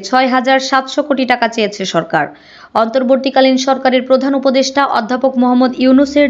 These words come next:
চীন সফরের পর প্রকল্পটি দ্রুত এগিয়ে নেওয়ার কাজ শুরু হয়। দুই দেশের মধ্যে আর্থিক চুক্তি এই বছরের মধ্যে সই হতে পারে বলে সরকারের নীতি নির্ধারকেরা আশা করছেন। প্রকল্পটির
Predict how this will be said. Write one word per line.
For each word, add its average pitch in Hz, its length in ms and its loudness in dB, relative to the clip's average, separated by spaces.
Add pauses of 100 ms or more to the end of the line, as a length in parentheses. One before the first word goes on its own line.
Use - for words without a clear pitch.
(120)
চীন 277 240 0
সফরের 269 540 0
পর 165 140 2 (460)
প্রকল্পটি 302 640 0 (180)
দ্রুত 262 220 0 (240)
এগিয়ে 262 280 0
নেওয়ার 254 240 2 (100)
কাজ 208 140 2 (160)
শুরু 185 240 -2
হয়। 147 160 -2 (500)
দুই 320 200 4
দেশের 359 300 2
মধ্যে 302 240 0 (200)
আর্থিক 269 300 -6 (120)
চুক্তি 294 360 -2 (180)
এই 285 160 0
বছরের 285 420 0
মধ্যে 202 340 0
সই 233 340 -2
হতে 233 260 0
পারে 262 220 0
বলে 254 140 2 (120)
সরকারের 247 460 0
নীতি 240 300 -2
নির্ধারকেরা 214 540 0 (160)
আশা 170 160 -6
করছেন। 170 400 -4 (720)
প্রকল্পটির 370 640 2